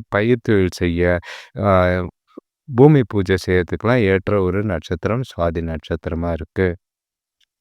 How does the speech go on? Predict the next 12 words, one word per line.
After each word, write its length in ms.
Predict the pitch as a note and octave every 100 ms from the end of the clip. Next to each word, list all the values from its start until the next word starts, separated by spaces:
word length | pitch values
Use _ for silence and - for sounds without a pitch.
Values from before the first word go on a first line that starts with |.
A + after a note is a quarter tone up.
| _ _ _ _ _ -
இப்போ 180 | B2+ C#3+
ஒற்றை 280 | C3 B2+ E3
வார்த்தை 340 | D3+ B2 A2
ராசி 280 | F#2 F#2+ -
பலன் 280 | F#2 F2 E2+
எடுத்துக்கிட்டோம்னா, 560 | E2 - - F2 E2 F#2 F#2 - - -
மேஷ 340 | A2 A2 A#2+
ராசிக்கு 440 | G2+ F2+ - - D3+
பெருமை, 340 | - F2 F2 A#2+ - _
ரிஷப 340 | F#2+ F2+ A2 G#2
ராசிக்கு 460 | F2+ F2 F#2+ C3+ C3+
வெற்றி, 380 | F2 E2 -